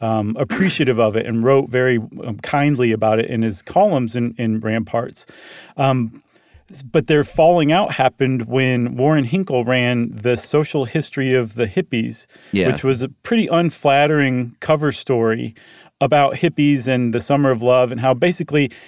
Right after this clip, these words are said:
Speaker 1: he accused them of, of falling down on the job of taking over the responsibility to steer the country. And instead they were just off, like, dropping acid and, and shirking their responsibility, which would pan out to be really prescient when you're talking about the baby boomer, boomer generation, right?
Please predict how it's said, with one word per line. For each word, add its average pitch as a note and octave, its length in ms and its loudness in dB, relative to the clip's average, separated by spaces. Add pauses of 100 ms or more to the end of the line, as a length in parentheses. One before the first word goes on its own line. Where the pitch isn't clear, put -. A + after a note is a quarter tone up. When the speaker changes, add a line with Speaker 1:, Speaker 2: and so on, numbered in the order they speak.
Speaker 1:
he G3 160 0
accused G3 320 2
them F#3 180 4
of, C#3 260 0
of C#3 140 2
falling D3+ 360 4
down C#3+ 200 4
on C#3 80 2
the B2 80 -2
job A#2+ 400 2
of G#2+ 200 -4 (460)
taking D3+ 320 0
over C3+ 400 2
the A#2+ 300 -2
responsibility C3 800 0
to A#2 80 -2
steer C#3+ 340 0
the A#2+ 120 0
country. B2 480 -6
And B2 100 -4
instead A#2+ 320 -2
they C3 80 4
were B2+ 80 0
just A#2 180 -6
off, B2+ 200 2
like, B2 120 0
dropping A#2+ 400 0
acid A#2 280 -2
and, A2+ 120 -2 (320)
and C3+ 160 -2
shirking A3 440 0
their A#2 100 2
responsibility, A2 720 -4
which A#2 260 -2 (420)
would A#2+ 140 -4
pan D3+ 200 2
out C#3+ 120 0
to - 60 -14
be B2 220 -4
really E3 440 2
prescient A#2+ 540 -2
when B2 140 -2
you're A#2+ 80 -4
talking B2+ 320 -2
about A2+ 160 0
the A#2+ 80 -6
baby E3+ 240 0
boomer, A#2 360 -2
boomer A#2 360 0
generation, G#2+ 580 -4
right? C3+ 240 0